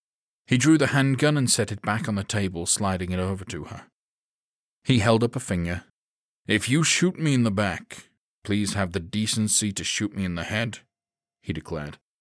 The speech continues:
"I'd rather not have to think about the colossal fuck-up that led to my demise." "Deal," she replied, snatching up the gun and checking the chamber. "Whoa, what the fuck are you doing?" Cortez demanded.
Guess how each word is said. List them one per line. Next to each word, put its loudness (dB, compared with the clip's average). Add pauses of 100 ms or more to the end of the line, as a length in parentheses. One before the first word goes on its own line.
(380)
"I'd 0
rather 6
not 4
have -2
to -6
think 0
about -2
the -6
colossal 0
fuck-up -4
that -6
led -6
to -8
my -2
demise." -4 (1000)
"Deal," 2 (180)
she -6
replied, -6 (420)
snatching 0
up -6
the -8
gun 0
and -6
checking -4
the -2
chamber. -6 (720)
"Whoa, 6
what 0
the 0
fuck -2
are -2
you 4
doing?" 6 (400)
Cortez 0
demanded. -6